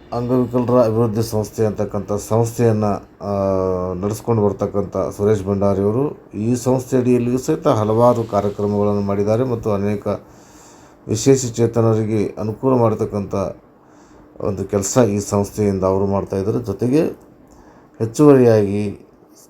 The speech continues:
ಜವಾಬ್ದಾರಿ ಹೊತ್ಕೊಂಡು ವಿಶೇಷ ಚೇತನರ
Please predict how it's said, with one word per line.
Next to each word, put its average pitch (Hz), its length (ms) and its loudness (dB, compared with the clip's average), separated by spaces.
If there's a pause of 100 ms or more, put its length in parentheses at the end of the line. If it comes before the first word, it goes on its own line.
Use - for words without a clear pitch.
(200)
ಜವಾಬ್ದಾರಿ 120 400 6
ಹೊತ್ಕೊಂಡು 110 840 -2
ವಿಶೇಷ 127 440 -2
ಚೇತನರ 107 680 0